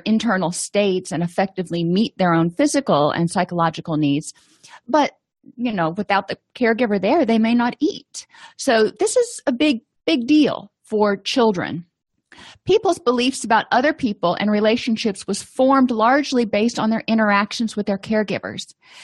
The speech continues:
Now, if you think about it, and we're gonna talk about this more later, um, when we're born, we don't have these huge conceptions of how the world works.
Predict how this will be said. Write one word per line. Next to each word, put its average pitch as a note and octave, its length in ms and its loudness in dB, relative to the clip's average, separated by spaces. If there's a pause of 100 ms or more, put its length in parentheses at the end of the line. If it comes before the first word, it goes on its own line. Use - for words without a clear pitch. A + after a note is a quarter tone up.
(240)
Now, C#4+ 100 4
if C#4+ 100 -6
you E4+ 60 2
think A4+ 320 -6
about F3+ 280 2
it, F#3+ 40 -2
and A3+ 100 -4
we're B3+ 80 0
gonna B3+ 120 4
talk F#3+ 260 -4
about - 200 -6
this - 160 -10
more F#3+ 240 -2
later, F3 340 -2 (520)
um, B3+ 400 2 (320)
when D4 260 2
we're E4 100 4
born, B3+ 600 2 (340)
we C4+ 200 2
don't F#4 180 -2
have C4 300 2
these G#3 200 -2
huge A3 500 -2
conceptions G3+ 800 -2
of F#3 300 0
how G3 220 0
the G3 120 2
world F#3 340 2
works. - 540 -4